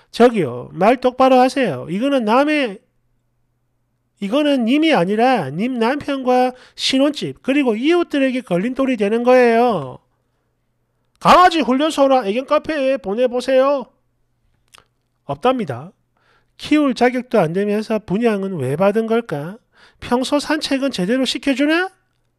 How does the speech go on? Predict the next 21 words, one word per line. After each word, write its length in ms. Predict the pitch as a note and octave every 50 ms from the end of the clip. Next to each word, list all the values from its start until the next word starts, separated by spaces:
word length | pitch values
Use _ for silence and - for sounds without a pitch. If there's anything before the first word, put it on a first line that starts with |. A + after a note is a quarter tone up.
| _ -
불쌍하지도 540 | C4+ D4+ - F4 E4+ D#4 D4 - C#4 C#4+ C4+
않냐고. 720 | A3 F3 F3+ F#3+ F3 C#3 B2+ B2 B2 C#3 C#3+ C3 D3 D3 _ _ _ - - - _ _ -
니네 240 | D#3 F3+ A3 B3+ B3
이웃을 400 | A3+ B3 C#4+ D#4+ D#4+ - C#4 A#3+
탓하지 400 | - A3 - - B3 A3+ B3+ C4
말고 580 | A3+ F3+ C#3+ D3+ D#3 F3 G3+ F#3 C#3+ B2 B2 C3
네 260 | C3+ D#3 G#3 A#3+ A#3
행동이나 640 | G3+ A3+ D#4+ F4 E4+ D4 D4+ D4 C#4 C4 B3+ B3 A3+
다시 220 | A3 A#3 - A3+
돌아봐라. 580 | F#3+ A3 A3+ A3 G#3+ F#3+ G3 F#3 F#3 F#3+ A#3 C#4 _ _ _ _ _ _ _ _ _ _ _ _ _ _ _ _ _ _ _ _ _ _ _ _ _ _ _ _ _ _ _ _ _ _ _ -
구 80 | - F#3+
번. 180 | G3 F3+ G3 - _ _ _ _ _ _ _ _ _ _ _ - - - _ _ _ _ _ _ _ _ _ _ _ _ _ _ -
아이고, 440 | G#3 A#3 B3+ C4+ B3 B3 B3+ C4 B3+
글 180 | - C#4 C#4+ B3+
보니까 380 | C#4+ D4+ D4 C#4+ - B3 G3
애초에 640 | G3 A3+ - - - D4+ D4 C#4 B3 A3+ A3+ A#3 A#3
강아지를 580 | - F#3+ E3+ F3 G3 A#3 A#3 C4 C4 C4 C4+
쓰니가 480 | A#3+ - - D#4 E4+ E4+ F4 E4 D4 C4+
입양해가지고 800 | A#3+ A#3+ B3+ C#4 C#4+ C#4+ B3+ B3+ A3 A3 A3+ A#3 A3 A#3 A3+ A3+
데려온 460 | A3 - A#3+ C4 B3+ A3+ G3+ G#3+ A#3
거네. 580 | A#3+ B3 C4+ B3+ D3 A#2+ B2 C3 C3 C3+ - D#3